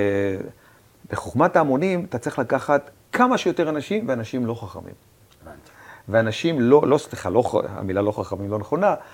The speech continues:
Speaker 1: לא מומחים. דווקא הלא מומחים, האינטואיציה שלהם, מסתבר יותר קרובה להבנה של תהליכים.
Speaker 2: כי?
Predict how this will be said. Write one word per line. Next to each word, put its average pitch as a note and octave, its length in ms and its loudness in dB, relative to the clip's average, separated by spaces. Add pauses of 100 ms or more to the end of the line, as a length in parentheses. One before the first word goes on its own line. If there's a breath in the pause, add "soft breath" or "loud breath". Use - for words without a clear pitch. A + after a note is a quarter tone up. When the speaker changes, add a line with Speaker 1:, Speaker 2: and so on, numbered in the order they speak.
(280 loud breath)
Speaker 1:
לא C#3 480 8
מומחים. B2+ 500 0 (680 soft breath)
דווקא D#3 440 4
הלא D3+ 320 8
מומחים, D#3+ 640 4 (640)
האינטואיציה B2 720 4
שלהם, C#3+ 580 2 (580 soft breath)
מסתבר D3 680 6
יותר D#3+ 640 6 (100)
קרובה C#3 840 8
להבנה B2+ 1300 2
של A2 140 -4
תהליכים. A#2 600 -2
Speaker 2:
כי? G#2 340 -10